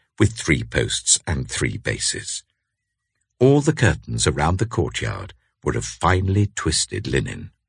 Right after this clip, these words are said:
The bases for the posts were bronze.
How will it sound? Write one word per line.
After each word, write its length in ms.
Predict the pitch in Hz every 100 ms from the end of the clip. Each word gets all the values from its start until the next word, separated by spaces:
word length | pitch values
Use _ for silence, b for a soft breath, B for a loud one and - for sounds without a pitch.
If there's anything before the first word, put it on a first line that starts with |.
| _ _ _ _ _ _ _ _ _ _ _ _ _ _ -
The 100 | 110
bases 460 | 156 165 - 104
for 100 | -
the 100 | 87
posts 580 | 82 - 52 - - -
were 80 | 120
bronze. 720 | 117 127 123 95 107 98 -